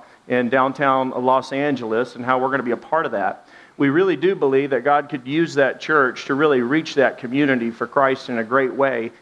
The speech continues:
It just takes a long time to break hard ground. And so this morning, my hope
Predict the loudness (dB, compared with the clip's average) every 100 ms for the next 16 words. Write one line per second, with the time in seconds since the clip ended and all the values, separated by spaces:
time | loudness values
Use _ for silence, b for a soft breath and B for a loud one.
0 | -2 -2 -2 -6 -2 -4 -2 -2 0 0
1 | -2 -2 -2 0 -4 -8 b b -4 0
2 | 2 0 -2 -2 2 2 0 0 0 -2
3 | -8 _ B B B -2 0 2 2 4
4 | 2 0 -4 0 0 0 2 2 2 0
5 | -4